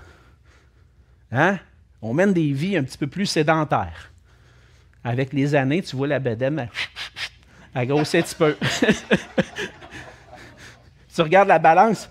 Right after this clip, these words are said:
ah ! Ça n'a pas de bon sens, cette affaire-là.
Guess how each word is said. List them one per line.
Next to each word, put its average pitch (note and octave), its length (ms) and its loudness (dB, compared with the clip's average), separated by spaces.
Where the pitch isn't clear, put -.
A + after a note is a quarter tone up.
ah ! B3 260 6
Ça - 80 2
n'a E3 60 4
pas G#3+ 140 4
de E3+ 60 -4
bon G#3 180 8
sens, C#4 180 4
cette G3+ 100 -2
affaire-là. F3+ 540 4